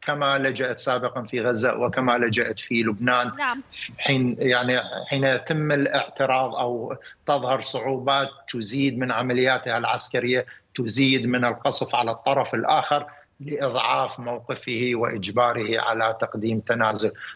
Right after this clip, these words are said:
Speaker 1: فيعني المزيد من العنف لسوء الحظ، أتمنى لا نصل إلى تلك اللحظة.
Speaker 2: طيب سننتقل إلى القاهرة مع الدكتور سمير غطاس. أهلا بك معنا دكتور سمير. على ما يبدو في كلمة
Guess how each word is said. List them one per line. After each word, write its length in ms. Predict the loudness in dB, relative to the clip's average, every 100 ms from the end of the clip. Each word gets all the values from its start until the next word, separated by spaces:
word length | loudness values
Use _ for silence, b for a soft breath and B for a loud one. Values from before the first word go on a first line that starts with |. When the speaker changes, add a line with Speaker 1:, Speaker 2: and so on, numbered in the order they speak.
| -4
Speaker 1:
فيعني 520 | 0 0 0 -2 -4
المزيد 600 | -4 -6 -6 -4 -4 -4
من 140 | -4
العنف 420 | -2 -4 -8 -6
لسوء 360 | -4 -2 -2 -2
الحظ، 400 | -2 0 0 0 -8 B -2
أتمنى 380 | 2 4 4 4
لا 160 | 4
نصل 360 | 2 -2 -2 -4
إلى 280 | -2 -2 -2
تلك 240 | -10 -10 -8
اللحظة. 400 | -6 -6 -10 -18 B B B 0
Speaker 2:
طيب 180 | 0 2
سننتقل 440 | 2 4 2 2
إلى 220 | 2 4
القاهرة 640 | 2 2 2 4 4 4 4
مع 180 | 4
الدكتور 380 | 2 -2 -2 0
سمير 380 | 0 0 2 2
غطاس. 460 | 0 0 2 2 2
أهلا 180 | 0
بك 200 | 0 0
معنا 360 | 0 2 0 0
دكتور 320 | -4 -2 -2
سمير. 420 | 0 -2 -2 0
على 220 | 0 0 2
ما 100 | 0
يبدو 240 | 0 0
في 160 | 0 -2
كلمة 300 | 0 0